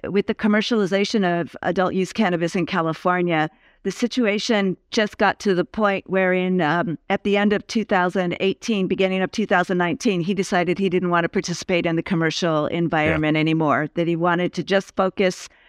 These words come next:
Speaker 1: the rest of his time on teaching young people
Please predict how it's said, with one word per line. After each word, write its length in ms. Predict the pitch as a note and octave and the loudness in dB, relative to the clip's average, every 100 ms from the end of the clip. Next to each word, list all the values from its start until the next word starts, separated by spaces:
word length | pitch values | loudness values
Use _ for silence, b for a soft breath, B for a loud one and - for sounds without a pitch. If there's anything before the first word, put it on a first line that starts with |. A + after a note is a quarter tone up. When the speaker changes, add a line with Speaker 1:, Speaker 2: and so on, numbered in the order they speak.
| b b - | b b -2
Speaker 1:
the 80 | |
rest 260 | F#3 G3+ - | 0 0 0
of 60 | G#3 | 0
his 180 | G3 | 0
time 420 | - A3+ F#3+ F#3 - | -2 0 2 2 0
on 240 | F3 F3 - | 0 0 -2
teaching 640 | - C4+ A#3+ - A#3+ G#3 F#3+ | -4 -2 -2 0 0 0 2
young 300 | F#3+ A3 - | 2 2 0
people 680 | A#3 G#3 - F#3+ F#3 F#3+ | 0 -2 0 2 2 0